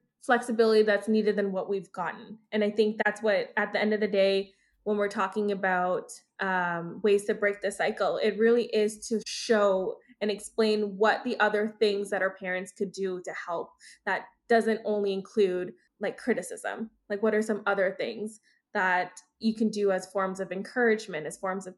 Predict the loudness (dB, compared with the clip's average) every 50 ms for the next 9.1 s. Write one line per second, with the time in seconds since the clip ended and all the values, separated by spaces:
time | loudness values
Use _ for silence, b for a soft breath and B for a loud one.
0 | _ _ 0 2 4 4 4 2 0 -2 -4 -4 -6 -6 -6 -8 -6 -2 -2 -2
1 | -2 -2 -4 -4 -4 -4 -6 -6 B B B B _ 0 2 2 2 2 2 0
2 | 0 0 0 0 0 -2 -2 -4 -2 -2 -2 -2 0 0 0 2 2 0 0 0
3 | -2 -4 -6 -8 -8 -8 -8 -8 -8 -8 -8 -8 -8 -4 -4 -2 0 0 0 0
4 | 0 0 2 2 2 4 2 2 0 -2 -4 -6 -8 b b b b b _ _
5 | _ -2 -2 -2 -2 -4 2 2 2 2 2 0 0 2 2 2 0 -2 -4 -8
6 | -12 _ -2 0 2 4 4 2 2 0 -4 -2 0 2 2 2 2 0 -2 -2
7 | -2 -2 -2 0 0 0 0 0 0 0 2 0 0 0 -4 -6 -6 -4 -2 -2
8 | -2 -2 -2 -4 -4 -4 -4 -4 -6 -4 -4 -4 -4 -6 -10 -10 -4 -2 0 0
9 | 0